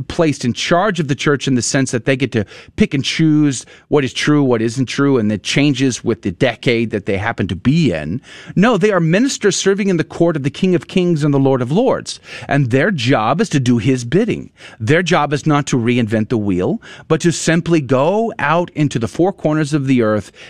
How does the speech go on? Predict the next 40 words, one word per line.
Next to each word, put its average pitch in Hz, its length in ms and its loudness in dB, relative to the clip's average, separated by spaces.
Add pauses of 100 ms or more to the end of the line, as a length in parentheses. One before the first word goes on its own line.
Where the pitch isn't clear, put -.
and 135 160 2
make 127 160 2
disciples, 90 520 -2
to - 120 0
meet 190 300 2
people 349 280 0
where 190 180 4
they 135 140 0
are 104 140 0
at, 170 240 0
to 139 80 2
smell 254 400 2
like 226 240 0
the 165 160 2
sheep, 226 420 0 (300)
but 139 180 0
then 170 340 0 (640)
to 107 80 -2
take 123 280 0
the 117 80 0
sheep 127 320 -2
to 95 140 -2
a 82 40 -2
bath. 85 560 -2 (640)
That 104 240 0
bath 113 300 -2
is 98 120 -8
to - 100 -6
prepare 113 380 0
them 87 300 -4 (340)
for 143 140 0
the 120 100 2
great 113 220 0
banquet. - 500 -4 (1040)
If 123 120 0
they 135 120 2
don't 190 180 2
do 180 100 4
that 175 240 2
part, 65 300 -4